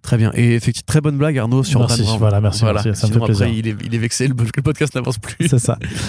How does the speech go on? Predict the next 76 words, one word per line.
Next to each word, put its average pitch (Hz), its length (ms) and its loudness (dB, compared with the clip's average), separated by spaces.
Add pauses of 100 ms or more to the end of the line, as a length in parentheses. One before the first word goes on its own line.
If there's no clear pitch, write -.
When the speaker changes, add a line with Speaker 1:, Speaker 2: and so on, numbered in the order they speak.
(400)
Speaker 2:
Très 180 140 0
bien, 180 160 2
très 170 160 0
bien. 156 160 2
Ben, 135 80 2
en 131 100 2
tout - 140 -6
cas, 151 80 2
on 143 100 4
a, 123 140 4
on 120 160 4
ira 127 200 4
regarder 139 360 2
ça 147 160 2
chez - 260 0
Image 156 360 2
Comics 151 320 2
en 123 120 2
juin. 143 380 2
Et - 20 0
il 131 60 4
y 127 60 8
a - 20 6
aussi 131 160 2
un 143 100 2
autre 139 220 2
projet 135 420 0
un 143 140 2
peu 120 100 0
particulier 120 400 0
qui 190 60 0
s'appelle 120 280 0
Headwound, 151 440 0
qui - 180 -4
est, 101 100 2
euh, 98 220 2
des, 107 220 2 (360)
qui - 120 -2
est 113 40 4
de 104 60 2
Christian 139 440 0
Ward, 147 280 2
mais 117 100 2
qui 107 140 -4
est 107 60 2 (180)
produit 147 680 0
par 135 240 -6
Oscar 120 400 -2
Isaac. 113 300 0
Speaker 1:
C'est - 140 -2
Speaker 2:
Quel, 165 140 0
Speaker 1:
très - 0 -
curieux, 127 360 0
ouais. 107 80 2
Speaker 2:
quel 165 160 2
est 139 60 4
donc 135 240 0
ce, 117 300 2
ce, 113 320 0
ce 120 120 -2
mystère, 120 380 0
Speaker 1:
Alors, 110 160 0
moi, 123 80 2
Speaker 2:
Corentin ? 117 280 4
Speaker 1:
j'avoue, 120 160 4
j'ai 175 100 4
découvert, 135 420 0
alors 101 120 0
que - 60 -10
ça - 80 -6
avait 107 80 0
déjà 113 120 0
été 120 100 0
annoncé 117 520 0
deux 120 180 0
fois, 160 300 -4